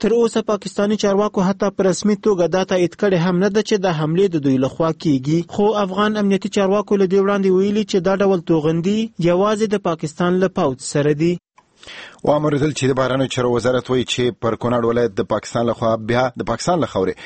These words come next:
Speaker 2: بیا راکټونه ویشتل شوي دي او دوی خپل اعتراض د پاکستان حکومت ته وړاندې کړی دی. د افغانستان د انتخاباتو خپلواک کمیسیون وایي چې د رایې ورکوونکو د نوم لیکنې بهیر یو میاشت ځنډول شوی. تر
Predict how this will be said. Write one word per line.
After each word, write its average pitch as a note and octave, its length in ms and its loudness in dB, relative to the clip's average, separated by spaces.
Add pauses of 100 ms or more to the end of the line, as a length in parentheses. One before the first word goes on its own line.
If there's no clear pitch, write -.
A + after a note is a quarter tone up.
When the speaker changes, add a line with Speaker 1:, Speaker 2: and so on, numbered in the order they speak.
(280)
Speaker 2:
بیا B2 180 2
راکټونه C3 440 -2
ویشتل A#2+ 340 -2
شوي C3+ 240 2
دي C3+ 60 4 (180)
او C3 240 0
دوی B2+ 160 0
خپل A#2 220 -6
اعتراض A2 400 0
د G#2 100 -6
پاکستان A#2+ 400 -2 (460)
حکومت A2 440 -2
ته A2 60 2 (220)
وړاندې G2+ 400 0
کړی F#2 200 0
دی. F#2 100 -2 (1300)
د - 20 4 (220)
افغانستان F#3 560 0
د - 20 2 (300)
انتخاباتو D#3 640 -2
خپلواک D#3+ 320 2
کمیسیون D#3 300 0
وایي D3 160 2
چې A#2 100 -8
د - 60 2
رایې C#3 160 4
ورکوونکو C#3 500 0
د C#3 140 2
نوم C3+ 140 2
لیکنې C3+ 360 0
بهیر C#3 240 0
یو C3 240 2
میاشت A#2 320 -2
ځنډول G#2+ 540 0
شوی. A2 280 0
تر A2 80 -2